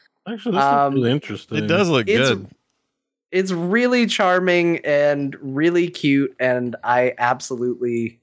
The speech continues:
Speaker 2: I absolutely loved this.
Speaker 3: Did you,
Speaker 2: So
Speaker 3: did you
Speaker 2: this
Speaker 3: find,
Speaker 2: is another one that's a big buy
Speaker 3: did it
Speaker 2: for me.
Speaker 3: feel tur-, uh, turtley? Like, you can turtle up the way you and I like to play these sort of games, and you know what I mean?
Speaker 2: It's
Speaker 3: Like
Speaker 2: hard to say from the demo because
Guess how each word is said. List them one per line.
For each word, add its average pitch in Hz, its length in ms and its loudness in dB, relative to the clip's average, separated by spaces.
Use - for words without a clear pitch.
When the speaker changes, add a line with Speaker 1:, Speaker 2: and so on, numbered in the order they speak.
Speaker 2:
I 135 120 2
absolutely 123 480 -2
loved 95 280 -12
this. - 260 -14
Speaker 3:
Did 127 140 0
you, 160 120 4
Speaker 2:
So 139 180 2
Speaker 3:
did 110 160 2
you 139 120 4
Speaker 2:
this 139 100 2
Speaker 3:
find, 143 220 4
Speaker 2:
is - 20 4
another 127 240 2
one 117 160 -2
that's 107 180 -6
a 104 40 -10
big 98 260 -10
buy 92 120 -6
Speaker 3:
did 131 140 -2
it 147 60 2
Speaker 2:
for 131 60 -6
me. - 40 -12
Speaker 3:
feel 143 220 2
tur-, 143 200 -2
uh, 117 200 2
turtley? 147 520 2
Like, 110 200 0
you 110 80 2
can 104 160 -4
turtle 123 280 0
up 131 200 2
the 123 100 -2
way 120 160 4
you 120 140 2
and 117 100 4
I 117 120 2
like 117 240 2
to - 80 -12
play 123 200 2
these 120 460 -4
sort 120 200 -8
of 120 40 -14
games, 123 340 -6
and 82 220 -10
you 107 100 -6
know 107 80 -2
what 104 80 -2
I 104 40 0
mean? 104 260 0
Speaker 2:
It's - 180 -4
Speaker 3:
Like - 100 -6
Speaker 2:
hard 311 260 0
to 277 60 4
say 214 320 2
from 214 280 2
the 175 80 4
demo 147 440 2
because 165 440 -2